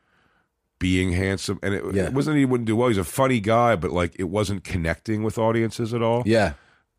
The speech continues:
Speaker 1: And then, like, one day, he's a younger comic than me, so it was like he was looking for, like, advice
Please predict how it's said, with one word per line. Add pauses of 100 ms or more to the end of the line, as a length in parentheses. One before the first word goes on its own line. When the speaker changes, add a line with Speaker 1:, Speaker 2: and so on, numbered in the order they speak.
Speaker 1:
And
then,
like,
one
day, (720)
he's
a
younger
comic
than
me,
so
it
was
like
he
was
looking
for,
like,
advice